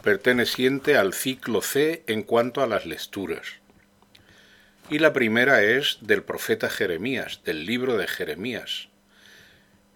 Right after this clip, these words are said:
Es el comienzo, el capítulo uno,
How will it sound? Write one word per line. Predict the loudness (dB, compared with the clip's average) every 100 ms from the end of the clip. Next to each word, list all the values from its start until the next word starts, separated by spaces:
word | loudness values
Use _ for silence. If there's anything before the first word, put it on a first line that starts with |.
| _ _ _
Es | -2 2 4
el | 2
comienzo, | 0 -2 0 -2 -4 -10 -14 _ _ _ _ _ -4
el | -2 0
capítulo | -2 -2 -8 -4 0
uno, | 2 0 -2 -4 -8